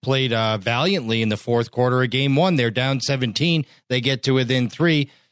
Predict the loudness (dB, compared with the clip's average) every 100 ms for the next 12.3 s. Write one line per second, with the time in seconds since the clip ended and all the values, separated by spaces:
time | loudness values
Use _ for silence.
0 | -4 -2 0 0 0 0 0 0 0 0
1 | 2 0 -2 -4 -4 -2 -2 -2 -2 0
2 | 0 0 0 0 -2 0 0 2 0 0
3 | 0 0 0 0 0 0 0 0 -2 -2
4 | -2 0 0 0 0 -2 0 -2 -2 0
5 | 0 0 -2 -2 -2 -2 -2 -2 0 2
6 | 2 2 0 -4 _ -6 -2 0 2 2
7 | 0 0 -2 -2 0 0 0 -2 -2 -2
8 | -4 _ -4 -2 -2 0 2 0 0 0
9 | 0 0 0 2 2 2 2 2 2 2
10 | 0 0 0 -2 -2 -2 -2 0 0 0
11 | 2 0 0 0 0 -2 -4 -4 -4 -2
12 | 0 0